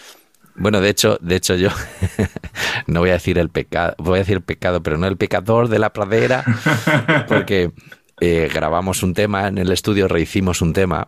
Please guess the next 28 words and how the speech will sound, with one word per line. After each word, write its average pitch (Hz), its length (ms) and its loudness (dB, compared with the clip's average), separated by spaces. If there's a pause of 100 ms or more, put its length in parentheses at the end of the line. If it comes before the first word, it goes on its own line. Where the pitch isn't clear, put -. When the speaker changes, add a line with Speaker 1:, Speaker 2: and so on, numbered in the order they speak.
(120)
Speaker 1:
de, 67 240 0 (120)
de 65 120 -2
un 67 200 0
artista 95 540 -2 (440)
Y 80 600 2
en 69 80 -2
plan 85 180 -2
de, 87 240 -4 (540)
se - 140 -2
me 76 80 -2
ocurrió 82 240 0
a 87 40 -2
mí 95 140 -2
como 92 160 0
hacer 90 180 -2
una 95 180 2
opción, 78 380 -2
era 78 220 -2
como 80 200 -4
un 80 120 0
tema 76 320 -2
ya 76 160 2
que 76 80 -2
tenía 76 260 -2
con 76 160 -4
otra 76 200 -2
banda, 82 380 0
bueno, 62 240 -2